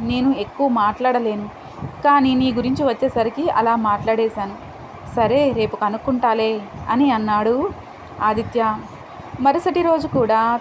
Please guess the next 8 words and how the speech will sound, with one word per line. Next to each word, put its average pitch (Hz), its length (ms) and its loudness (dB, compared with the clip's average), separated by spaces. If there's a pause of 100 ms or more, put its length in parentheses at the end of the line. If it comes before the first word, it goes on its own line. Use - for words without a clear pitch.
తనే 226 200 0
వచ్చింది 226 460 -4 (120)
చంద్రిక 220 520 0 (380)
ఆదిత్య 233 420 0
దగ్గరకు. 214 640 -2 (720)
అందరూ 269 640 4 (500)
చంద్రికతో 285 460 2
మాట్లాడాలని 233 720 2